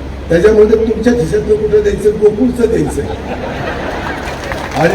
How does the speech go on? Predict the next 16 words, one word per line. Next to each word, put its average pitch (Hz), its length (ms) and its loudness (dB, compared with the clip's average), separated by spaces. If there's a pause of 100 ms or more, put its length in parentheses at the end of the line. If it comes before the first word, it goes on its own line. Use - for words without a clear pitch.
मी 240 60 2
तुम्हाला 233 340 4
सांगतो, 180 360 0 (840)
तुमची 165 240 0
कामं 214 440 4
मी 233 120 6 (1300)
बिन 240 220 6
चहा 233 260 4
घेता 226 280 4
करीन 247 340 6
ना, 240 60 4 (520)
पाच - 520 2
पैसे 233 320 4
तुमच्याकडनं 226 560 2
घेणार 180 320 4
नाही. 160 160 0